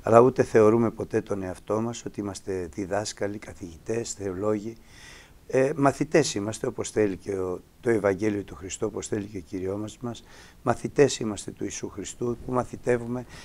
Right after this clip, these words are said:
μαζί με εσάς, όλοι μαζί μέσα από το Λόγο του Θεού, για να διακρίνουμε το θέλημα του Θεού, το αγαθόν, το ευάρεστον και το τέλειον στη ζωή μας. Σήμερα, με τη χάρη του Χριστού, θα αρχίσω με έναν φίλο μας,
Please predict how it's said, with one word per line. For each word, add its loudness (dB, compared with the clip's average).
μαζί 2
με 2
εσάς, 0
όλοι 0
μαζί -4
μέσα -4
από -6
το -8
Λόγο -4
του -12
Θεού, -4
για 8
να 6
διακρίνουμε 2
το -12
θέλημα 0
του -14
Θεού, -4
το -6
αγαθόν, -4
το -10
ευάρεστον -2
και -16
το -10
τέλειον -4
στη -6
ζωή -2
μας. -12
Σήμερα, 6
με 2
τη -10
χάρη 2
του -14
Χριστού, -2
θα -2
αρχίσω 0
με 0
έναν -2
φίλο 6
μας, -2